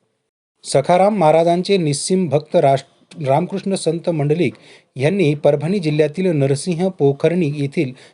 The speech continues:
नामदेव पांचाळ नावांच्या कारागिराकडून हा प्रचंड तीन मजली आणि अतिशय सुंदर नक्षीकाम असलेला लाकडी रथ तयार करून ब्रिटिश काळात उपलब्ध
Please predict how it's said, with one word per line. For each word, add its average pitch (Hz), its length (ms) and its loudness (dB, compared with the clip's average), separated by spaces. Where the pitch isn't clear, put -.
नामदेव 147 360 2
पांचाळ 156 440 0
नावांच्या 147 440 0
कारागिराकडून 151 840 0
हा 175 140 2
प्रचंड 185 540 0
तीन 180 320 -2
मजली 160 340 0
आणि 143 360 -2
अतिशय 147 360 -4
सुंदर 151 420 -4
नक्षीकाम 151 600 -6
असलेला 147 420 -4
लाकडी 139 440 2
रथ 165 140 4
तयार 143 260 4
करून 151 380 -2
ब्रिटिश 180 500 0
काळात 143 340 4
उपलब्ध 143 420 -2